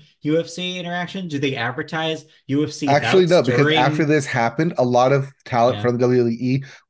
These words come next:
Speaker 2: was cut because of this.
Speaker 1: Ooh. So it's like the
Speaker 2: Which,
Speaker 1: opposite
Speaker 2: who
Speaker 1: actually happened.
Speaker 2: Yeah, who then made their way over to A E W.
Speaker 1: Uh-huh.
Speaker 2: And then
Speaker 1: Yeah.
Speaker 2: as we get to the end of the year,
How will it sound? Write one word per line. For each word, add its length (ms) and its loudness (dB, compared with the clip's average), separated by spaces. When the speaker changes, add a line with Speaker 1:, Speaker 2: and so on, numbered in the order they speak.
Speaker 2:
was 320 2
cut 480 -4
because 480 -2
of 120 -2
this. 360 -10
Speaker 1:
Ooh. 440 -10
So 100 -16
it's 80 -8
like 180 -4
the 80 -2
Speaker 2:
Which, 80 2
Speaker 1:
opposite 400 -4
Speaker 2:
who 120 2
Speaker 1:
actually 240 -4
happened. 440 -12
Speaker 2:
Yeah, 220 0
who 240 4
then 260 2
made 140 4
their 160 4
way 180 2
over 220 0
to 260 -6
A 60 0
E 200 -4
W. 460 -2
Speaker 1:
Uh-huh. 120 -14
Speaker 2:
And 200 0
then 320 2
Speaker 1:
Yeah. 140 -16
Speaker 2:
as 160 2
we 60 0
get 100 0
to 60 -12
the 100 4
end 80 4
of 60 2
the 80 4
year, 240 0